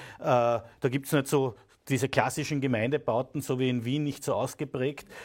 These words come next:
Und da steht ja zum Beispiel sehr viel auch leer. Und da sagen achtzehn Prozent ja und vierundsiebzig Prozent der Gesamtbefragten nein und acht Prozent haben dazu keine Meinung. Äh,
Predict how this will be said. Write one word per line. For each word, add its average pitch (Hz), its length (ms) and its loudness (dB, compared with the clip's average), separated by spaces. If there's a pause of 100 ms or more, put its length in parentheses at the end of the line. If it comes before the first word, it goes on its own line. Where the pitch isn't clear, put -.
(120)
Und 127 680 -2
da 131 100 6
steht - 500 -4
ja 123 280 0
zum 139 140 -4
Beispiel 113 320 -2
sehr 110 220 -2
viel 113 320 -2 (480)
auch 120 300 0
leer. 117 460 0 (640)
Und 123 200 -4
da 127 60 0
sagen - 340 -6
achtzehn 117 480 -6
Prozent 98 480 -6 (380)
ja 104 480 -2 (500)
und 117 180 -6
vierundsiebzig 139 960 -6
Prozent 113 480 -6
der 107 60 -4
Gesamtbefragten 101 1120 -8
nein 110 460 -4
und - 280 -12
acht - 280 -10
Prozent 107 500 -10 (340)
haben 110 160 -4
dazu 101 380 -4 (240)
keine 120 340 0
Meinung. 117 420 0 (680)
Äh, 120 220 4